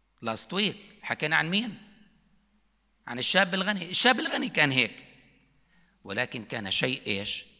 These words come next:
ينقصه. يعني ما زبطش الجي بي اس تبعنا كيف هو بده. طيب، تعال نبرمج إشي تاني. نحن ناخد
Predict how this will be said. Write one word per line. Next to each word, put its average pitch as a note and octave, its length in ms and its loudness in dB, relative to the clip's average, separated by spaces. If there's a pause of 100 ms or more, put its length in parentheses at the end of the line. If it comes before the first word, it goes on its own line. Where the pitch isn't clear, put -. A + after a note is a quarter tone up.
(640)
ينقصه. - 460 -2 (1500)
يعني F#2 240 -8
ما G2+ 140 -10
زبطش A#2 340 -2
الجي G2 200 -6
بي G#2+ 140 -8
اس G2+ 100 -4
تبعنا A2 320 -2
كيف - 260 -6
هو C3+ 60 -2
بده. F#2 320 -4 (1700)
طيب، F2 240 0 (760)
تعال F3 180 2
نبرمج D3+ 400 2
إشي C#3+ 220 2
تاني. F#3+ 420 -2 (120)
نحن G3 200 -8
ناخد E3+ 260 -6